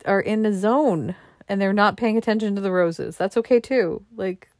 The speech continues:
for the most part, just don't interfere with other people. <laughs> What was that last, that one of that last lines?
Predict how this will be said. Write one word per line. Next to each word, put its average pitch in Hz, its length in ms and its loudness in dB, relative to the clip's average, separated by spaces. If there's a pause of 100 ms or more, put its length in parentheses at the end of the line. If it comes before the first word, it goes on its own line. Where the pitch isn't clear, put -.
(520)
for 233 120 2
the 233 80 4
most 233 180 -2
part, 226 180 0
just 214 160 -4
don't 208 220 0
interfere 220 380 -2
with 202 140 -2
other 196 160 -2
people. 202 560 -2
<laughs> - 1900 -20
What 226 300 6
was 240 140 2
that 233 160 6
last, 226 460 -2 (640)
that 208 160 -2
one 220 140 2
of 220 80 -2
that 214 160 0
last 226 280 -2
lines? 226 360 -2